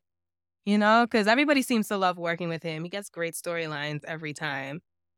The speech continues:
And he, you know, gets pushed to this place where people are like, "Yes, Rodney, Rodney, Rodney."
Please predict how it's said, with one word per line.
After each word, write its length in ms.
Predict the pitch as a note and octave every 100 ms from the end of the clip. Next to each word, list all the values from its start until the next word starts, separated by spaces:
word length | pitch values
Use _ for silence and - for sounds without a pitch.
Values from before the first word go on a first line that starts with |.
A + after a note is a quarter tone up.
| -
And 440 | E3+ E3 D#3+ D#3+
he, 180 | E3+ E3+
you 160 | F3+ E3+
know, 220 | D#3+ D#3+
gets 260 | F3 F3
pushed 300 | - G3+ F3
to 80 | F#3+
this 180 | E3+ D#3
place 340 | - D#3+ D#3+
where 120 | E3+ D3+
people 260 | F3 D3+
are 140 | D3+ D3+
like, 180 | D3+ E3
"Yes, 480 | G#3 C4+ C4+ B3
Rodney, 440 | B3 C4 D4 C#4+ C#4
Rodney, 320 | C#4+ C#4+ C#4
Rodney." 520 | C4+ C#4 C4 A#3+ G3+